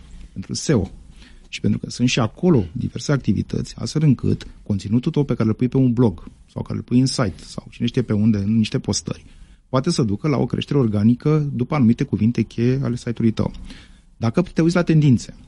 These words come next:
și vezi că este o explozie în ceea ce privește partea de video, acest conținut video, iată că este, joacă un rol extrem de important,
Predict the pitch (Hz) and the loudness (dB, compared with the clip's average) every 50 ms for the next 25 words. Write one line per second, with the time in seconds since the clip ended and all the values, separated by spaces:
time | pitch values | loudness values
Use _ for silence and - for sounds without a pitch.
0 | - - - - - - - - - 113 104 98 110 131 - - - - 185 180 | -20 -20 -20 -20 -18 -14 -12 -6 -4 -2 0 2 2 0 0 -2 -2 0 0 2
1 | 170 156 135 123 120 - - 123 123 - - 127 117 - - - - - - 139 | 2 2 2 2 0 0 0 -2 0 2 2 2 2 2 0 -8 -6 -2 0 2
2 | 160 180 170 143 113 107 101 98 - 107 104 - 123 127 - 143 135 - 110 101 | 4 4 2 2 2 0 0 2 0 0 0 0 0 0 0 -2 0 0 0 0
3 | 123 - - 127 - - 117 - 143 135 127 120 120 120 120 120 117 113 110 104 | 0 0 0 -2 -2 -2 -4 -2 -2 0 2 2 4 4 4 4 2 2 0 0
4 | 107 131 117 107 95 - - - - - - - - - - - - - - - | 0 0 0 0 -2 -4 -4 -12 -18 -20 -20 -20 -20 -20 -20 -20 -20 -20 -20 -20
5 | - - - - - 120 - - 139 - - - 180 160 - - 127 135 147 147 | -20 -20 -18 -10 -8 -6 -2 -2 -2 -2 0 2 2 2 4 4 4 4 4 2
6 | 127 113 98 98 98 90 101 104 117 135 151 160 135 110 123 131 - 175 175 - | 0 -2 0 -2 -2 0 0 2 2 2 0 0 0 2 2 2 2 -2 -2 0
7 | 151 151 151 - - 160 156 151 - - - - 147 120 110 131 151 160 165 147 | 0 -2 -2 0 0 2 2 2 2 0 -2 0 2 2 2 2 0 0 2 2
8 | 131 143 147 127 110 - - - 143 156 170 180 170 151 - 135 113 110 - 107 | 2 4 2 2 0 0 0 0 0 2 4 4 2 4 2 0 0 0 0 2
9 | 104 120 143 143 - - | 4 4 4 2 0 -10